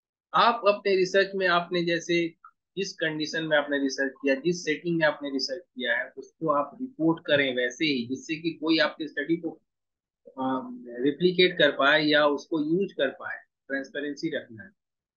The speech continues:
आपने अपने research को अच्छा दिखाने के लिए आपने जो जो चीज बताना चाहिए,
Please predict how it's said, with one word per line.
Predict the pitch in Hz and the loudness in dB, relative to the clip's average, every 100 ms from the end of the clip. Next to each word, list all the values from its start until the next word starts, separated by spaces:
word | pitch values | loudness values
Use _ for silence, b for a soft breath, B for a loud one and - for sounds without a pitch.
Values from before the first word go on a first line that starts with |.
| _ _ _ _ _ - | _ _ _ _ _ -8
आपने | - - 147 151 143 B B B B | -6 -6 -4 -4 -4 B B B B
अपने | 127 147 139 139 131 131 | -4 0 2 2 2 2
research | 131 127 147 143 | 2 4 2 2
को | 143 | 0
अच्छा | 131 - 151 | 0 0 -2
दिखाने | 143 131 139 139 | -2 -4 -4 -4
के | 135 139 | -6 -4
लिए | 135 143 | -2 2
आपने | 135 123 - 135 | 2 0 -4 -12
जो | 123 147 170 | -4 2 4
जो | 175 180 175 | 6 4 2
चीज | 170 165 - 131 - _ - | 0 0 -2 -16 -16 _ -10
बताना | 120 139 156 175 | -4 0 2 2
चाहिए, | 170 - 135 127 135 156 180 | 0 -2 -4 -4 -2 0 -2